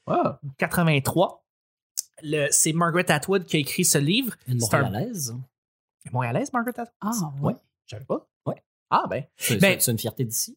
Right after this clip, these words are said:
Speaker 2: elle est en, elle est présentement, euh, elle, la, la saison un recrée le livre. La saison deux, c'est plus le livre, mais elle est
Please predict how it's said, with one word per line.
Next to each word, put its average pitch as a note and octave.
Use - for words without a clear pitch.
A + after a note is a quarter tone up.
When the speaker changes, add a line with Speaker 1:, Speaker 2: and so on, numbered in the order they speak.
Speaker 2:
elle F#3
est F#3+
en, F3+
elle G3
est G#3
présentement, G3+
euh, C#3+
elle, D3+
la, E3+
la F3
saison A3+
un A3+
recrée F#3+
le D#3
livre. F#3
La D#3+
saison F#3+
deux, F#3
c'est -
plus -
le F3
livre, C#3+
mais F3
elle D3
est D#3